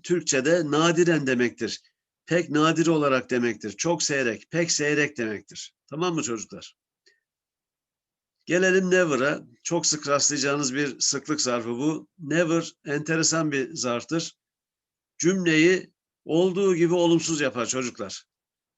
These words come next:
Ve cümlede never varsa bir daha not falan kullanmazsınız. İngilizce'de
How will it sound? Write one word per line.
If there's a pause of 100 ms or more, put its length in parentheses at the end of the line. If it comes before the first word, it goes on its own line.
Ve
cümlede
never
varsa
bir
daha
not
falan
kullanmazsınız. (540)
İngilizce'de